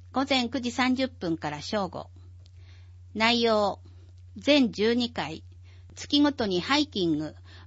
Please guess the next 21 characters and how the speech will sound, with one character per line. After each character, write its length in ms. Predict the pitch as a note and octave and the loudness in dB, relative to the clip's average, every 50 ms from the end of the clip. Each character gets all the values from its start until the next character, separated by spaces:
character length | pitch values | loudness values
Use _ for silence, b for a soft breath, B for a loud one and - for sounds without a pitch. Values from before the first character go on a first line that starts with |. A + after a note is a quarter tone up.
| - | -6
街 220 | F3+ F#3 A3 - - | -4 -4 -4 -4 -2
散 280 | - - C4 C4 C4 | 0 2 2 2 0
策、 500 | B3 - F3+ D#3 - - D3+ C3+ - - - - - | -2 -2 -4 -4 -4 -8 -14 -14 -14 -16 -20 -12 -8
野 140 | - F3+ G#3 | -6 -2 0
外 260 | A#3+ C4 C#4+ C#4+ B3+ | 2 4 4 2 2
ゲ 180 | B3+ C4+ C4+ C4 | 2 2 2 2
ー 40 | |
ム 100 | A3+ F#3+ | 2 2
や 260 | F3+ E3 D#3+ D3 C#3 D3 | 0 0 0 0 -2 -2
料 220 | F3 A3+ D4 D#4 | 0 0 2 2
理 120 | D4+ D4+ B3+ | 2 2 2
な 120 | A3 G3+ | 2 2
ど 140 | F#3+ F#3+ E3+ | 2 2 0
を 60 | E3 | 0
予 160 | E3 E3 E3 | 0 0 -2
定 220 | - - F#3 F#3 F#3 | -2 -2 -2 -2 -2
し 100 | - - | -2 -2
て 100 | - E3+ | -2 -2
い 100 | E3+ E3+ | -2 -2
ま 180 | E3+ D#3 D3+ | -2 -4 -6
す。 300 | E3 - - - - - | -8 -10 -16 -20 -20 -20